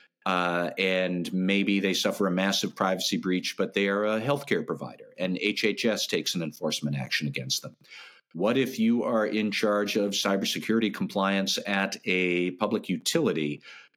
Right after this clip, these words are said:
but the disclosures you're making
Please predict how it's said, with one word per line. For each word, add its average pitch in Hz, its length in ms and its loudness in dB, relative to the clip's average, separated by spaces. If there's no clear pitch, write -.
but 98 460 0
the 98 260 0
disclosures 110 800 2
you're 101 180 2
making 98 600 2